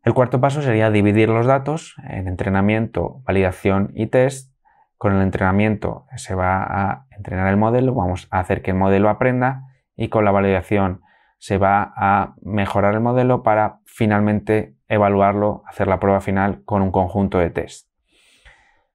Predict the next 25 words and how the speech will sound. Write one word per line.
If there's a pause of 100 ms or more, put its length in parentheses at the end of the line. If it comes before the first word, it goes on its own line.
(120)
El
quinto
paso
sería
entrenar
ese
modelo, (920)
que
puede
ser
uno
o
varios
modelos,
y
por
último
medir
el
desempeño
de
estos
modelos
y
elegir